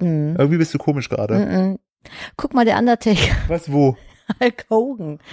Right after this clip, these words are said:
Speaker 1: Der war immer noch der Beste, ey.
Speaker 2: Michael
Speaker 1: Der,
Speaker 2: Ballack.
Speaker 1: der Hulk Hogan, finde ich, sieht aus wie Hollywood-Matze.
Speaker 2: Oh, Hollywood-Matze.
Speaker 1: Ja, wir gucken aktuell die Alm.
Speaker 2: Aber der ist ja nicht mehr dabei.
Speaker 1: Nee, den haben sie rausgevotet dafür, dass dann irgend so ein Eddie Ecke oder so, irgend, das ist irgendwie der Bodyguard von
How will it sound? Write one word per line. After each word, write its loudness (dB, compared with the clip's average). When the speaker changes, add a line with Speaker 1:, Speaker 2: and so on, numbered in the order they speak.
Speaker 1:
Der -2
war 0
immer -2
noch 0
der 0
Beste, -4
ey. -6
Speaker 2:
Michael 2
Speaker 1:
Der, 0
Speaker 2:
Ballack. 2
Speaker 1:
der 0
Hulk 0
Hogan, 2
finde 0
ich, -4
sieht -6
aus 0
wie 2
Hollywood-Matze. -2
Speaker 2:
Oh, 4
Hollywood-Matze. -2
Speaker 1:
Ja, 0
wir 0
gucken -4
aktuell -2
die 0
Alm. 0
Speaker 2:
Aber -2
der -4
ist -6
ja -4
nicht -8
mehr -4
dabei. -2
Speaker 1:
Nee, 4
den 0
haben 2
sie -2
rausgevotet 0
dafür, -2
dass -2
dann -2
irgend -2
so 0
ein -2
Eddie -2
Ecke 0
oder 2
so, -6
irgend, -6
das -4
ist -10
irgendwie 0
der 2
Bodyguard 0
von 0